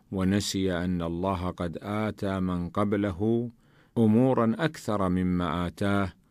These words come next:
من المال والقوة والسلطان، ولم يسلموا من عقوبة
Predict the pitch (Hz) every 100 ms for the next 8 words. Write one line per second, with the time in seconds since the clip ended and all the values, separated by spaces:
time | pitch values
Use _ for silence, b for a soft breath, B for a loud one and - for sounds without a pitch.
0 | _ 110 98 95 90 87 95 95 95 90
1 | 76 73 - 101 92 92 90 95 87 82
2 | - 92 87 98 101 104 101 107 b b
3 | b 98 107 123 98 92 - 92 90 90
4 | 85 90 92 85 82 92 87 82